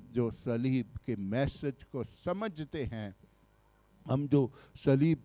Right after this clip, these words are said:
के पैगाम को जानते हैं, हम यकीनन निजात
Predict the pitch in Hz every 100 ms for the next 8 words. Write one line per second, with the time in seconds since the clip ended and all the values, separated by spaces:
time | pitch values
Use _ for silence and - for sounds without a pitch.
0 | - 139 - 139 120 131 143 151 131 139
1 | 127 - 135 139 151 - 185 165 131 117
2 | 110 _ _ _ - _ _ 127 120 107
3 | 98 - 101 110 127 120 113 110 95 90
4 | 90 98 107 127 113 101